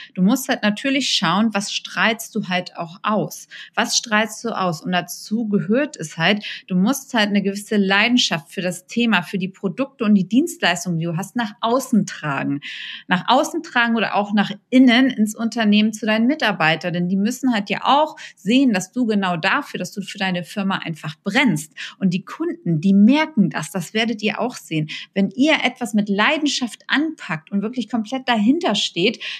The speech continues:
das merkt der Kunde. Und genau das ist dann halt auch nachher ein ausschlaggebender Punkt, weil der, warum der Kunde genau bei euch kauft und nicht bei der Konkurrenz. Auch wenn die Konkurrenz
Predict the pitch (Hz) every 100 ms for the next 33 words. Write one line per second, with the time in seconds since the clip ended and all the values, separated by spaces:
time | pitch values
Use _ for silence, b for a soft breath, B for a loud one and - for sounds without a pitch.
0 | - 208 220 214 269 302 - 254 254 285
1 | 294 208 156 190 208 196 190 262 269 294
2 | - 233 247 233 220 202 202 202 196 -
3 | 220 277 - 226 - 220 214 214 185 170
4 | - 294 285 190 170 - _ 196 185 190
5 | 339 339 208 185 254 294 285 202 190 214
6 | 214 180 - 226 311 - - 220 254 180
7 | 202 - 208 185 - 185 190 180 214 151
8 | - B B B - 240 240 226 226 214
9 | 214 214 196 196 262